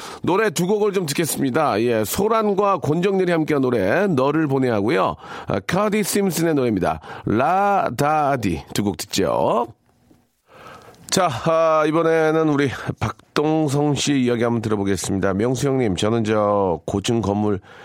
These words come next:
유리 세척일을 하고 있습니다. 매일 줄 하나에 의지한 채, 아, 높은 고층 건물에 매달려 몇 시간씩 혼자 일을 하다 보니 두려움과 외로움에 시달리고 있습니다.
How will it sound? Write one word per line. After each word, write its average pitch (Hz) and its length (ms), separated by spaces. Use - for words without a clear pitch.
유리 120 580
세척일을 113 540
하고 95 200
있습니다. 76 720
매일 92 320
줄 - 180
하나에 98 300
의지한 92 440
채, 98 500
아, 71 260
높은 107 260
고층 107 380
건물에 101 340
매달려 101 320
몇 101 120
시간씩 110 680
혼자 131 260
일을 107 280
하다 104 180
보니 92 420
두려움과 98 560
외로움에 90 760
시달리고 101 440
있습니다. 80 600